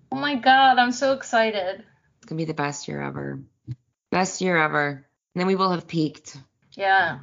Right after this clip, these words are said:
Speaker 1: and then
Speaker 2: Until Songs of Experience, <laughs> maybe.
Speaker 1: No, I
Speaker 2: But
Speaker 1: would
Speaker 2: even
Speaker 1: give
Speaker 2: then.
Speaker 1: it Songs of Innocence.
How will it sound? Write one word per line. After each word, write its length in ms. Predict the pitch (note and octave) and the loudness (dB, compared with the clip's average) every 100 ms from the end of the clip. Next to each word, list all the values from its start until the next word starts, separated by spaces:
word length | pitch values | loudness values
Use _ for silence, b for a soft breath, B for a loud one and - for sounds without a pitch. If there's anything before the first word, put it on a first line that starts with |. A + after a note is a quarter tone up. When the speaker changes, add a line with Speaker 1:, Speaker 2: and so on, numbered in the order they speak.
| G#3 | -4
Speaker 1:
and 180 | A3+ G#3+ | 0 4
then 220 | A3 A3+ | 4 4
Speaker 2:
Until 540 | A3 F3+ E3+ E3 E3 - _ _ _ | 2 0 0 -2 -10 -16 _ _ _
Songs 420 | - D#3+ D3+ C#3+ | -4 -2 -2 -4
of 120 | D3 | -6
Experience, 720 | D3+ - - - - - - - | -6 -12 -10 -8 -8 -12 -12 -6
<laughs> 680 | - - - _ G#3 _ B3 | -6 -6 -20 _ -12 _ -8
maybe. 580 | A#3+ - A3+ _ G3+ _ _ _ _ _ _ _ | -6 -8 -8 _ -12 _ _ _ _ _ _ _
Speaker 1:
No, 320 | C#4 D4+ D4+ | 0 4 4
I 200 | D4 D4+ | 4 2
Speaker 2:
But 80 | E4+ | 4
Speaker 1:
would 20 | |
Speaker 2:
even 220 | A4 G#4+ G#3+ | 4 4 2
Speaker 1:
give 80 | |
Speaker 2:
then. 180 | F3+ F3 | 2 0
Speaker 1:
it 40 | E3 - | -2 -14
Songs 400 | - B3 A#3 A#3 | -4 0 2 2
of 180 | B3 - - | -2 -4 -8
Innocence. 1000 | F#3+ F3 C#3 - - - _ - - | -10 -10 -10 -12 -12 -18 _ -20 -20